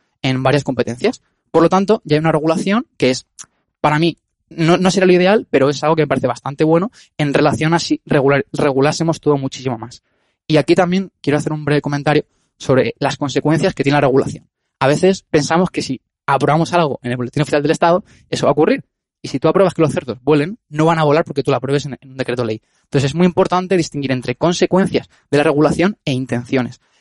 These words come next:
Y a veces ocurre que quieres mejorar al consumidor, eh, su calidad de vida o su bienestar y consigues lo contrario. Un ejemplo sería lo que ocurre con los taxistas y Uber. Si tú prohíbes Uber, beneficias a los taxistas, pero perjudicas al consumidor. Y en el caso de los entrenadores personales,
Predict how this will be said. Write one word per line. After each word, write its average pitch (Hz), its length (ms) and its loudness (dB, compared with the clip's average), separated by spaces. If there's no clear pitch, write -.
Y 156 80 4
a 143 40 6
veces 185 220 2
ocurre 202 380 2
que 131 180 -2
quieres 156 400 0
mejorar 139 500 0
al 156 160 0
consumidor, 160 480 -2
eh, 120 260 -6
su - 120 -14
calidad 127 220 2
de 139 80 4
vida 185 200 4
o 170 60 -6
su - 80 -6
bienestar 127 400 -2
y 165 100 0
consigues 151 360 0
lo 147 100 2
contrario. 120 360 -4
Un 160 120 2
ejemplo 175 480 0
sería 147 560 0
lo 139 80 0
que - 20 0
ocurre 131 240 0
con 139 100 0
los 139 120 -2
taxistas - 500 -2
y 131 80 0
Uber. 160 220 2
Si - 160 0
tú 165 160 4
prohíbes 180 340 2
Uber, 202 300 2
beneficias 147 480 -2
a - 20 0
los 175 100 -4
taxistas, - 400 -4
pero 139 180 2
perjudicas 147 460 -2
al 156 80 -4
consumidor. 120 480 -4
Y 139 80 2
en 131 80 0
el 131 100 -4
caso 170 280 2
de 156 60 4
los 165 120 0
entrenadores 131 400 -6
personales, 160 560 -2